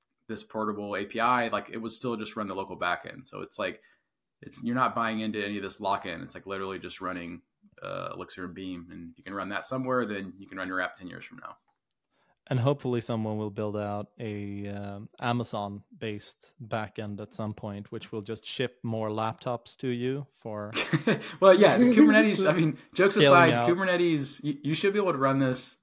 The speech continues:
Speaker 1: on E C two or anywhere. Um, but the funny thing is, like, you could make a Flame, uh, you can make a Flame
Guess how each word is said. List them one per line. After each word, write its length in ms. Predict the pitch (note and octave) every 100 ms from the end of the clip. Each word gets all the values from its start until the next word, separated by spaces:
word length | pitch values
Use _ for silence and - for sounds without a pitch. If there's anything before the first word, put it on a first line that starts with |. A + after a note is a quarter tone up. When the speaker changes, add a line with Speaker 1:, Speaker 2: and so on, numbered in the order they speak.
| -
Speaker 1:
on 340 | A2 A#2 A2+
E 60 | A2+
C 140 | -
two 280 | - D3 C#3+
or 80 | A#2+
anywhere. 520 | A#2+ A2+ A2 G#2+ G#2+ - _ _ -
Um, 640 | A#2+ A#2 G#2+ G#2 G#2+ - _ _ _ _
but 160 | B2+ C3+
the 60 | C3+
funny 200 | F#3+ G3+
thing 200 | E3+ D#3
is, 180 | D#3
like, 160 | C3 C3
you 80 | D3
could 160 | F3
make 240 | C#3+ C#3+ C#3+
a 100 | A#2+
Flame, 800 | - - A#2+ B2 D3 A#2+ A2 _ -
uh, 320 | A2+ A2 G#2 -
you 80 |
can 180 | C#3 F3+
make 200 | D#3+ E3+
a 100 | D3+
Flame 640 | - C3 B2+ C#3+ C#3+ C#3